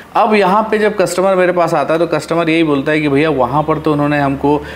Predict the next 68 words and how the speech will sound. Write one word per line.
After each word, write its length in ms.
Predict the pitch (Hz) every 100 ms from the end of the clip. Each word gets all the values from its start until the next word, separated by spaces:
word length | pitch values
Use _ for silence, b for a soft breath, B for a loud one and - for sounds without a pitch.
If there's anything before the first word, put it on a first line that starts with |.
| B -
तीस 180 | 180 165
हज़ार 220 | 165 156
रुपये 180 | 156 156
में 120 | 156
चार 280 | 160 147 147
दिन 180 | 147
की 80 | 143
wedding 320 | 139 131 135
का 80 | 139
पूरा 240 | 139 139 127
price 260 | 127 117
बता 220 | 110 107
दिया, 180 | 98 113
और 100 | 131
जब 180 | 131 151
मैं 100 | 151
यहाँ 160 | 147 147
पे 120 | 151
लोगों 260 | 135 147
को 100 | 143
साठ 300 | 135 135 135
हज़ार 160 | 143 143
रुपये 200 | 131 139
दो 200 | 135 156
दिन 180 | 151 151
के 60 |
वेडिंग 280 | 147 127 131
का 60 | 127
बताता 300 | 120 117 123
हूँ 100 | 123
तो 200 | 135 131
definitely 480 | 110 120 139 135 135
लोग 300 | 120 120 117
मुझसे 440 | 113 - 123 123 B B -
बोलते 240 | 117 120
हैं 100 | 131
कि 40 | 123
भैया, 140 | 127
"इतना 260 | 120 - 135
महंगा 320 | 123 117 120
क्यों 260 | 120 123
है?" 100 | 123
और 240 | 135 123 131
मेरे 520 | 123 135 156 175 - B B 120
नब्बे, 720 | 117 147 156 135 170 196 160
अ, 440 | - - 95 117
मतलब 200 | 131 147
सौ 300 | 147 - 170
में 160 | 190 185
से 200 | 180 180
ये 160 | 143 156
मान 220 | 160 160
के 60 |
चले 240 | 156 165 160
नब्बे 360 | 151 147 151
परसेंट 500 | 190 - - 185 185
लोग 220 | 165 170 147
मेरे 180 | 143
कट 200 | 147 139
जाते 220 | 131 110 127
हैं। 60 |
लेकिन 180 | 147 160
दोस्तों 300 | 170 170 190
वो 100 | 185
जो 100 | 175
दस 280 | 135 160 175
परसेंट 280 | 175 170 170
लोग 220 | 156 151